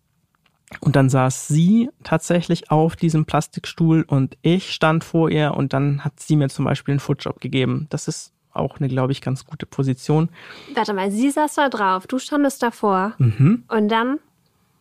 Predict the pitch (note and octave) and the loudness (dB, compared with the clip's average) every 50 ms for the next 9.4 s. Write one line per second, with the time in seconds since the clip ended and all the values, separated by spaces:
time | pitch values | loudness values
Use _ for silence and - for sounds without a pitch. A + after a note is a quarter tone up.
0 | _ _ - G#3+ - A3+ G#3+ E3+ F3 G3+ G3 G3+ G3 A3 A#3+ A#3+ G#3+ G3+ F#3+ F#3+ | _ _ -4 -4 -2 -2 -2 -2 -2 -4 -4 -4 -4 -2 -2 -2 -2 -2 -4 -6
1 | - - - G3 F#3+ - G3 F#3+ F#3 - - - C#4+ - - G3 F#3+ F#3+ A3 A3 | -6 -4 -2 -2 0 0 -2 -2 -4 -4 -2 -4 -4 -2 -2 -2 0 0 2 2
2 | C4 A3+ F#3 G#3 A3 F#3+ G3 F3+ F#3+ F#3 F#3+ - _ - C3+ C#3 D#3+ G3+ A#3+ B3 | 2 2 2 2 2 2 2 0 0 -4 -4 -4 _ 4 6 8 8 6 4 2
3 | G#3+ - - - - E3+ D#3+ E3 D#3+ D#3+ - - D#3+ D3+ D3+ D3+ C#3+ - - _ | -4 -10 -8 -2 2 4 4 4 2 0 0 0 0 2 2 2 0 -2 -6 _
4 | - C#3+ D3 - - - - _ - D3 D3 C#3+ C#3+ D3 - - - F3 E3+ - | 0 0 0 0 -2 -12 -20 _ 0 2 2 4 2 2 0 -2 -4 -4 -2 0
5 | - C#3+ C#3+ C#3 C#3 C3+ C3+ C3 C3 - - - D3+ F#3 G#3 - - F3 - - | -2 -2 0 2 2 2 2 0 -2 -2 -2 0 0 0 0 0 -2 -4 -2 0
6 | F3 E3 E3+ E3 E3 E3 - _ - C#3+ - - D3 - - D3+ C#3+ C#3+ - - | 0 2 2 2 0 -2 -4 _ -8 -6 -2 -2 -4 0 0 0 0 0 0 0
7 | C#3+ D3 C#3+ C#3 C#3+ C#3 C#3 C3+ C3+ - - C#3 C3 - - - - - C#3 - | 0 2 2 2 2 2 2 2 0 0 -2 -4 -4 -4 -8 -8 -8 -12 -6 -2
8 | B2+ B2+ B2 B2 - D#3 - - - C#3 C#3 - - C#3+ C3+ C3 C3 C#3 C#3 D3+ | -2 0 0 -2 -4 -6 -6 -2 0 0 0 0 0 0 0 0 2 2 2 4
9 | D#3+ D#3 D3 D3+ D3+ D3+ D#3 | 2 2 2 2 2 2 2